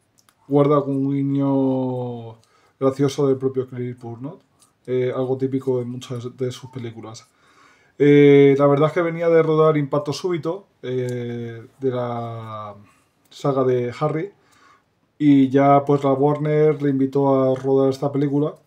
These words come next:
donde salen bastantes actores famosos, eh, de la época, sobre todo de los ochenta,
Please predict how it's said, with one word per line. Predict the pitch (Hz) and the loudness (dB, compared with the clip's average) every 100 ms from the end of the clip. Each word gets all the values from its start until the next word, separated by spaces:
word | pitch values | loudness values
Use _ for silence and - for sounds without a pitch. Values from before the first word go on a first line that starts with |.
| _ _ _ _ _ | _ _ _ _ _
donde | 139 135 135 | 0 2 2
salen | 147 139 143 | 0 0 2
bastantes | 135 131 139 131 | 0 -2 -4 -4
actores | 131 131 135 131 127 127 | -4 -2 0 2 0 -2
famosos, | 135 139 139 156 170 - - 127 | -4 -4 -4 -6 -8 -16 -12 -6
eh, | 123 123 120 120 120 | -4 -4 -4 -4 -6
de | 117 120 | -8 -8
la | 120 123 123 123 | -8 -6 -6 -6
época, | 127 135 131 127 | -6 -6 -6 -6
sobre | 127 123 | -6 -8
todo | 127 123 123 | -6 -6 -6
de | |
los | 123 - | -8 -12
ochenta, | 123 143 135 143 - | -10 -6 -6 -6 -8